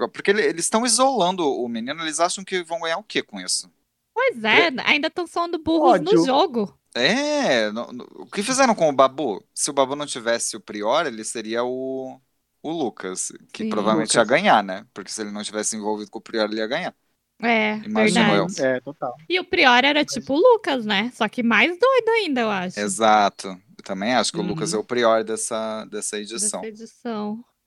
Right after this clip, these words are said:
Speaker 1: É que tudo foi muito rápido, né? Mas a, a Carol Conká tá canceladíssima porque ela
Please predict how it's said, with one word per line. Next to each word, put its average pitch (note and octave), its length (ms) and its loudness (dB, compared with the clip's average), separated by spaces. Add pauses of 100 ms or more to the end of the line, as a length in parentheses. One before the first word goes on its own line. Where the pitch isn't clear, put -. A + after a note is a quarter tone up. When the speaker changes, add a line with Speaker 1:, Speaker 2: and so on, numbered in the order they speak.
(960)
Speaker 1:
É - 60 -2
que G#3+ 80 2
tudo A#3+ 180 0
foi A#3 120 -2
muito G#3 240 -2
rápido, A2 520 2
né? F#2+ 200 -4
Mas D#3 360 2
a, A#2+ 340 4
a G2+ 180 -6
Carol G#2 280 -6
Conká G2+ 320 -10
tá G#2+ 140 -8
canceladíssima G2+ 1040 -6
porque - 360 -4
ela A#2+ 520 4